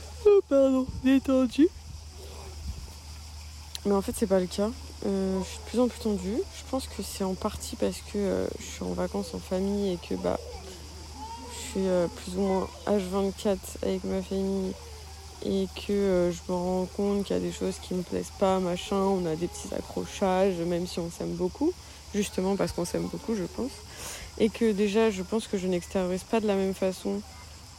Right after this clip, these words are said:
que, euh, quand, par exemple, je suis avec mes amis ou mes copains et qu'on a des petits accrochages. Genre là, je ferme un peu ma gueule parce que je me dis que vas-y, c'est la famille, euh, on s'en fout, c'est pas important, et cetera.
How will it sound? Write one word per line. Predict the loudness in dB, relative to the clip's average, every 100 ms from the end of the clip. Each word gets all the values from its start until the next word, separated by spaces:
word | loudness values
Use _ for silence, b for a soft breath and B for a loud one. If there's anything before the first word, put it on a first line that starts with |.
| -8
que, | -2
euh, | 2 4 4 4 2
quand, | -2 -2
par | 0 -2
exemple, | -2 -2 -4 -2
je | -6
suis | -2 -2
avec | -2
mes | 0 -2 2
amis | 2 2 2 2
ou |
mes | 2
copains | 0 -2 0 2 2
et | 0
qu'on | 0 -2
a | -2
des | -4
petits | -6 0
accrochages. | 0 0 -4 0 0 0 B B B B -4
Genre | 0
là, | 0
je |
ferme | 0 -2 0
un | 0
peu | 2
ma | 2 2
gueule | 2 2
parce | -2
que | -8
je | -4
me | -2
dis | -2
que | 0
vas-y, | -2 -2 -6
c'est | -4 -4
la | -2
famille, | -2 -2 -2 0 -2
euh, | -4 -8 -14 -20 -20 -20 -20 -20 -20 -18 -18 -10 -4
on | -2
s'en | 0 0
fout, | -2 -2 0
c'est | 0
pas | 2
important, | 0 0 -4 -2 -2
et |
cetera. | -2 -4 -4 -2 -2